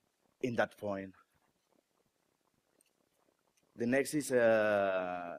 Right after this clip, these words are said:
the next point is, is to use, uh, uh, upstream, upstream kernels. Is use the, the last version of the kernels and, and we focus it in, in try to be mainstream. Uh,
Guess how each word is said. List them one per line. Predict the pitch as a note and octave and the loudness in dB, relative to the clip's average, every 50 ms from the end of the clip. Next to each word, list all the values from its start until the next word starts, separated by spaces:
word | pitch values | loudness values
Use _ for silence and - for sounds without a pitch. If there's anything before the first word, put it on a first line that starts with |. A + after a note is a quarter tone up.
| B1+ - G2 | -16 -14 -12
the | A#2 | -10
next | C3 B2 - | -10 -10 -10
point | - A#2 A#2+ A#2+ | -8 -8 -8 -8
is, | A#2 A2 - - - | -8 -10 -14 -14 -14
is | - A#2 - | -14 -14 -12
to | - A2+ A2 | -10 -8 -6
use, | G#2+ G#2+ A2+ - - | -6 -6 -6 -4 -4
uh, | G#2 G2+ F#2+ F#2+ F#2 F2+ F2 E2+ D#2+ D#2 D2+ C#2 B1+ A1 - - _ _ _ _ _ _ - - | -2 -2 -2 0 0 -2 -2 -2 -4 -6 -8 -10 -12 -12 -14 -18 _ _ _ _ _ _ -14 -12
uh, | G#2 G#2 G2+ G2 F#2+ F#2 F#2 F#2 F2 F2 F2 E2+ F2 - - - | -10 -8 -8 -8 -8 -8 -8 -6 -6 -6 -6 -6 -8 -10 -8 -8
upstream, | - - - - - - - A2+ A2 G#2 G#2 G2 F#2+ F#2+ F#2 F2+ - _ _ - | -8 -8 -6 -8 -8 -8 -6 -6 -6 -6 -8 -10 -12 -14 -16 -18 -20 _ _ -10
upstream | A2 G#2+ - - - - G#2+ G#2 - | -10 -8 -8 -10 -12 -12 -12 -10 -6
kernels. | A2 G#2 G2+ G2 G2 F#2 F2+ F#2 - - - - - | -4 -2 -2 -2 -4 -8 -10 -12 -12 -14 -16 -16 -16
Is | G2 G2 - - - - - | -16 -16 -16 -16 -20 -18 -16
use | - A2 G#2+ A2 B2 B2 - | -14 -10 -6 -6 -6 -6 -4
the, | - A2+ G#2+ G#2 G2+ | -2 -2 0 0 0
the | F#2 G#2+ G2+ | -2 -2 0
last | A2 A2+ - | 0 0 -2
version | A#2+ A#2+ - - A#2 G#2+ | -2 -6 -6 -6 -10 -10
of | G2+ F2+ | -10 -10
the | G#2 G2+ | -12 -10
kernels | - A#2+ A2 G#2 A2 A2+ A#2 A2+ - | -6 -6 -6 -4 -4 -4 -6 -4 -4
and, | - G#2 G2 G2 F#2+ F#2+ F#2+ - - _ _ _ _ _ _ _ _ _ | -6 -6 -6 -6 -8 -12 -16 -20 -20 _ _ _ _ _ _ _ _ _
and | F#2+ G2 G2 G2 F#2+ F#2 F#2+ F#2 F#2 F#2 F2+ F2+ F#2 F2+ | -10 -8 -8 -8 -8 -10 -12 -10 -10 -10 -10 -10 -10 -10
we | F2+ A2 | -8 -10
focus | A2 - A2+ - - A#2 G#2+ A#2+ | -10 -10 -10 -10 -8 -8 -6 -4
it | B2 A2+ G#2+ | -4 -4 -4
in, | G2+ G2 F#2+ F#2 F2 | -6 -6 -8 -10 -12
in | E2 C#2+ E2+ F2 F2 F2+ - | -12 -12 -12 -14 -16 -14 -10
try | - A2 G#2+ G#2+ | -6 -6 -6 -6
to | - - F#2 | -6 -10 -8
be | F#2+ G#2+ | -6 -6
mainstream. | F#2+ G2 G2 G2 F#2+ F#2 - - - G2 F#2 F2+ F2 _ _ _ _ _ _ _ _ _ _ _ _ _ _ _ _ _ _ - | -4 -4 -4 -4 -6 -8 -12 -14 -16 -16 -16 -18 -20 _ _ _ _ _ _ _ _ _ _ _ _ _ _ _ _ _ _ -6
Uh, | - G#2+ G#2 G#2 G#2 G2 G2+ G2 G2+ G2 G2 F#2+ F#2+ F#2 F2+ F2+ F#2 F2+ F2+ | -2 2 2 4 4 4 4 2 2 0 0 0 -2 -4 -4 -4 -4 -4 -6